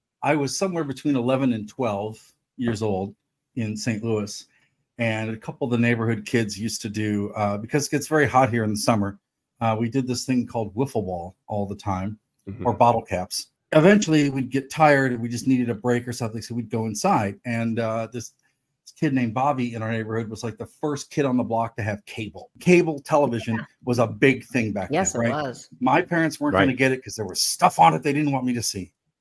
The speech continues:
Speaker 2: Oh, yes.
Speaker 1: Um, and so everybody, of course, went to his house 'cause he had cable. And, um, we would,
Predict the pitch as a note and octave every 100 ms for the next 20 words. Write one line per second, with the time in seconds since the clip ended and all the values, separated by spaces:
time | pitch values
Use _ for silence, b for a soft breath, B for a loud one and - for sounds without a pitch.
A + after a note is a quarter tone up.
0 | - F#2+ A#2 G2 - - C#3+ C3 A2+ A2+
1 | A2 _ - C#3 C3+ C#3+ D#3 F#3 D3 C3+
2 | C3+ C3+ C#3 A2+ C3 F3+ F#2+ - - G2
3 | - _ E3 A#2+ G#2 D#3 E3 G#2 _ _
4 | _ _ _ - D#3 C#3 B2+ B2+ C3 B2+
5 | B2 C3 B2 C3+ E3 C#3+ C3